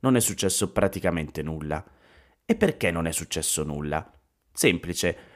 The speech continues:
la prima riunione del nuovo Parlamento, quella in cui si dovranno eleggere i presidenti di Camera e Senato,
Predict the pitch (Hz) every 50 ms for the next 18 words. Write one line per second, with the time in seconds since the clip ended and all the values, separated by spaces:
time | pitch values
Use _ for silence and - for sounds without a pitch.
0 | - _ _ - 110 117 - 160 202 202 160 104 - - 95 101 98 92 90 95
1 | 110 120 113 104 92 85 87 82 92 95 98 87 - - 82 78 82 80 78 82
2 | 80 78 76 73 - - - 76 73 71 - - 90 92 98 98 95 92 90 69
3 | - - - 92 87 - 113 107 - 90 85 90 90 92 101 101 101 98 90 -
4 | - - 92 95 107 110 101 92 95 101 92 90 87 - - 85 90 82 82 85
5 | 107 110 107 - - 78 85 82 - - 107 95 90 87 85 82 82 82 - -
6 | - - 85 - - 123 123 135 139 131 - - 110 101 -